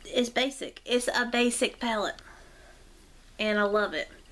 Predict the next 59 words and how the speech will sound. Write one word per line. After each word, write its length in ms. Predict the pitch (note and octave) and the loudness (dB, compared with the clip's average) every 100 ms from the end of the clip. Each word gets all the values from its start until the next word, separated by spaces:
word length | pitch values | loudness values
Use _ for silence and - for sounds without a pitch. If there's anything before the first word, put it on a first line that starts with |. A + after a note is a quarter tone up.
| - - - - - - - | -20 -20 -20 -20 -20 -20 -6
So 500 | - B3 A#3 A3+ A#3 | 2 6 6 2 -2
if 140 | - B3+ | -4 2
you 80 | D#4 | 4
don't 160 | D#4 | 6
have 140 | D#4 D4+ | 4 4
this 140 | D4 | 2
in 80 | C#4 | 2
your 100 | C#4 | 2
collection 640 | - C#4 C4+ - C#4+ C#4 | 4 4 2 0 -2 -2
and 240 | - G#3+ A3 | -2 0 0
you 80 | A3 | 4
do 240 | A3+ B3+ | 4 6
love 280 | B3+ B3 A3+ | 6 4 4
basic 480 | A3+ A#3 - G#3+ - | 0 0 -4 -6 -2
looks 440 | A3+ A#3+ A#3+ - | 2 2 0 -2
and 100 | G#3 | 2
eye 160 | G3 A3+ | 4 4
looks 400 | A#3+ A#3+ - A3 | 4 2 0 -2
and 160 | G3+ | 2
neutral 400 | G#3+ A#3 - A#3+ | 4 4 4 4
looks, 400 | B3 B3 - - - - - | 6 6 2 -4 -6 -14 -4
this 140 | B3+ | 0
is 80 | B3+ | 2
definitely 420 | B3 B3+ B3+ B3 | 2 2 2 0
one 220 | A#3+ A#3 | 2 2
that 180 | A3 G#3+ | 0 0
you 60 | A3+ | 2
might 340 | G#3+ G#3+ G#3 | 4 4 2
want 180 | G#3+ G#3+ | 0 0
to 40 | |
purchase 380 | G#3 G#3+ G#3+ G#3 | 2 0 0 -2
in 200 | - C4+ | 2 4
the 60 | C#4 | 6
future. 400 | C4 A#3+ - A3+ | 4 -2 2 2
I'm 80 | A#3 | 4
not 140 | B3+ | 2
saying 220 | C#4+ C#4 | 2 2
you 80 | D4 | 2
have 240 | B3+ A#3 - | 0 -2 0
to, 220 | G#3+ A#3 - - - - - | 0 0 -6 -18 -18 -2 2
but 160 | G#3+ | 2
this 120 | A#3+ | 2
is 100 | B3 | -2
definitely 480 | A#3 B3 B3 A#3+ A3+ | 4 4 2 0 4
one 220 | A3+ A3 | 4 4
that's 180 | G#3+ - | 2 -2
awesome, 520 | - G3 G#3 A3 G#3+ G#3 - - - | 2 2 2 0 0 -2 -10 -12 0
and 420 | A3 A3 G#3+ G#3 G#3 | 2 2 2 2 2
that's 240 | A3+ - | 2 2
why 140 | A#3 | 2
I 20 | A3 | 4
chose 240 | A#3+ A3+ | 2 0
it 80 | - | 0
for 80 | G#3+ | -2
my 80 | |
palette 240 | G3+ G#3+ G3+ | 0 2 0
of 40 | |
the 60 | G#3+ | 2
week. 320 | - - | 0 0